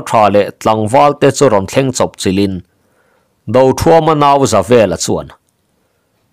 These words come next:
Chu tia tlang wal, kha tia sa pa wa mai mai te chu. A wa that chiat thlak om ve a. Kei ni khua te hian mi that chia hi kan ngai na vak lovania. Fiam thu ti tak deuh chuan a han tia.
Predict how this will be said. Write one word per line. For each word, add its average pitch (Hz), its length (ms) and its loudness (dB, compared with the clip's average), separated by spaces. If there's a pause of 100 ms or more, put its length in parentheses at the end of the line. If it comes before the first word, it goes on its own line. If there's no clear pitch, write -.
(120)
Chu 165 220 4
tia 151 220 4
tlang 101 340 -2
wal, 113 220 4 (440)
kha 170 200 -2
tia 160 200 4
sa 117 180 -2
pa 107 240 0
wa 104 260 2
mai 156 220 0
mai 104 240 -2
te 117 160 -2
chu. 104 160 -4 (540)
A 127 100 2
wa 160 140 0
that 110 220 -4
chiat - 300 -2
thlak 135 260 -2
om 92 160 0
ve 85 200 -6
a. 90 160 -4 (1000)
Kei 135 220 2
ni 165 220 4
khua 160 340 0
te 151 160 2
hian 113 320 2
mi 107 100 -2
that - 240 -4
chia 110 280 0
hi 131 160 -2
kan 107 240 -2 (100)
ngai 123 220 2
na 120 120 0
vak 147 200 -2 (200)
lovania. 92 460 -2 (800)
Fiam 160 420 0
thu 156 160 -4
ti 104 80 -4
tak 98 300 -4
deuh 127 240 0
chuan 117 300 0
a - 180 -2
han 82 240 -6
tia. 78 240 -8